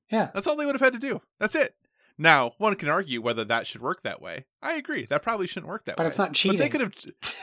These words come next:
Speaker 2: but they could have just done that, and
Speaker 1: Yes.
Speaker 2: then it would have been fine.
Speaker 1: Yeah, and they probably wouldn't have had to pay as much as they did.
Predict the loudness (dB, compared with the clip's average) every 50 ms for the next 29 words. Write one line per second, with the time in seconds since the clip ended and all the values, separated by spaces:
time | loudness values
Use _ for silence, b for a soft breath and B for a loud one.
0 | 2 2 4 4 2 0 0 -2 -2 0 -2 -2 4 6 6 6 6 4 -4 -6
1 | -6 -12 _ -4 0 0 2 4 4 4 4 2 0 0 -2 0 -2 -4 -4 0
2 | 0 0 0 0 -4 -12 _ B B B B B B B B B B B B B
3 | B B B B B B B B _ _ -2 0 0 0 0 -4 -2 -2 2 6
4 | 8 8 8 8 6 4 2 2 2 2 2 0 0 0 2 4 4 4 4 0
5 | -4 -4 -2 -2 -2 -2 -4 -6 -8 -8 -12 -14 -14